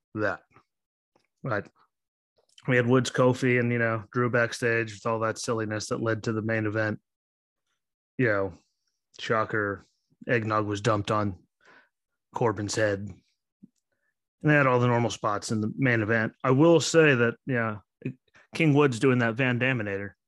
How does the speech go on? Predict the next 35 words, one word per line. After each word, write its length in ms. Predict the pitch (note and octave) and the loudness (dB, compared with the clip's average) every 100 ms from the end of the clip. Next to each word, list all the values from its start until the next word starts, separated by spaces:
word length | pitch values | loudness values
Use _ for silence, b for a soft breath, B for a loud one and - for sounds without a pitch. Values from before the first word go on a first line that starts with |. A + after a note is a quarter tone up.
| _ _ _ _ _ _ _ _ - | _ _ _ _ _ _ _ _ -10
I 60 | A#2 | -4
mean, 120 | G#2 | -2
R 120 | G#2+ | 0
V 120 | A2 | -2
D 260 | G2+ G#2+ G2+ - | 0 -2 -2 -4
makes 280 | A2+ G2+ - | -2 -2 -2
it 40 | |
look 140 | A2 | -2
so 160 | - A2 | 0 -2
much 180 | G2+ - | -2 -2
better 220 | A2+ G#2 | -2 0
when 140 | G2+ | -4
he 80 | G2 | -6
did 160 | G#2 G#2 | -6 -6
it, 100 | B2 | -2
but 200 | A2 G#2+ | -2 0
that 140 | - - | -4 -4
Van 260 | B2+ A#2 | -2 0
Daminator 420 | A#2 F#3 C3+ G2 | 0 0 0 -2
type 260 | - A2 - | -4 -6 -4
thing, 280 | A2+ A2 A#2 - | -2 -2 -4 -12
the 60 | - | -8
chair, 340 | - A2 G#2+ | -2 0 0
you 80 | A#2 | 0
know, 80 | G#2+ | -2
I 240 | G#2 G#2+ G2+ | -4 -8 -6
believe 220 | B2+ B2+ | 0 0
it 40 | A2 | 0
was 120 | G2 | -2
Jey 240 | G2+ D3 | 0 2
Uso. 420 | C#3 A2 - A2+ A#2 b b b _ A2+ | 2 0 0 -2 -2 b b b _ -10
That 160 | G2 | -8
was 120 | G#2 | -8
a 40 | A#2 | -4
nice, 380 | A2+ A#2 - | -2 -2 -4